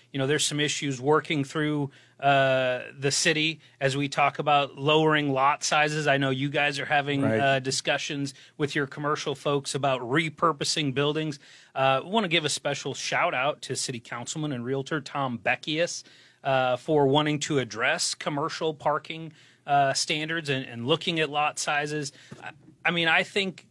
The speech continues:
Speaker 1: the real question is going to be, as we move, continue to move through twenty twenty-four and beyond, and you two are right on the forefront of this,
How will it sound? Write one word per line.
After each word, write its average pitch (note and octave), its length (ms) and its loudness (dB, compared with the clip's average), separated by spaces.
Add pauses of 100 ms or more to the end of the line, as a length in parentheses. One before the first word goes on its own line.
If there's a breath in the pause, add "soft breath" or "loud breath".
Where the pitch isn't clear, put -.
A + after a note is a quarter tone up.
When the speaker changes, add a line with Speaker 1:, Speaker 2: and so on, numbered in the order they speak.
(120)
Speaker 1:
the D#3+ 160 -2
real F#3+ 540 -2
question F#3+ 680 -2
is C#3 160 -4
going D#3+ 380 -6
to D3 180 -6
be, D3+ 360 -2
as C#3+ 300 2
we D3+ 160 2
move, D#3 480 2
continue E3 540 0
to C3+ 80 0
move C#3+ 320 2
through D3 160 -2
twenty D3+ 320 -4
twenty-four D3 580 -2
and C3+ 100 0
beyond, C3+ 500 -4 (380 loud breath)
and B2+ 200 -4
you D#3 100 -4
two E3+ 240 -4
are C#3 100 2
right C3+ 320 2
on D3+ 140 -2
the C3+ 80 -2
forefront F3 560 -2
of A#2 140 -6
this, C3 240 -2